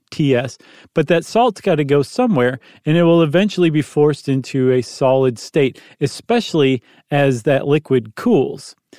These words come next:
Because water that's warmer, or anything that's warmer, means that the, the atoms and the molecules are further apart,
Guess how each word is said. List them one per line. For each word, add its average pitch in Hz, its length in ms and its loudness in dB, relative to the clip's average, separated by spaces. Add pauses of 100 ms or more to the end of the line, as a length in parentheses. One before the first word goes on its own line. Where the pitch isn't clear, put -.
(180)
Because 147 460 -2
water 160 500 2
that's 139 240 0
warmer, 135 520 2
or 127 40 2
anything 151 380 0
that's 120 180 -4
warmer, 120 460 -2 (260)
means 139 340 0
that 135 200 0
the, 127 240 -2
the 127 340 -2
atoms 135 460 -2
and 123 80 -4
the 123 40 -2
molecules 131 600 0
are 120 120 -2
further 147 440 2
apart, - 460 -2